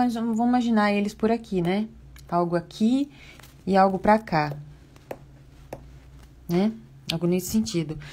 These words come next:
Aí a gente tem o banco, a gente vai ter a jardineira, que a gente pode fazer uma jardineira de, hum, aí, preto,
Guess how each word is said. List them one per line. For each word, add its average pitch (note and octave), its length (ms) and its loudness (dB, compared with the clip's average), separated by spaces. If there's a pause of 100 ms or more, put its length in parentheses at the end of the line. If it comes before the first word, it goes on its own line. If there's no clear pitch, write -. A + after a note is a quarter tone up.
(160)
Aí G#3+ 160 4
a B3+ 40 4
gente C4 280 0
tem E3 320 0
o F#3+ 80 0
banco, E3 520 0
a G3+ 40 4
gente F3 160 -2
vai E3 120 -2
ter F3 120 -2
a E3+ 40 2
jardineira, E3 800 0 (380)
que E3+ 100 -8
a E3+ 40 0
gente F3 180 -2
pode F3 240 4 (160)
fazer F3 360 0
uma E3+ 320 0
jardineira E3 720 2 (1080)
de, F3 680 0
hum, D3 420 -4 (960)
aí, D3+ 180 -4
preto, D3 500 -12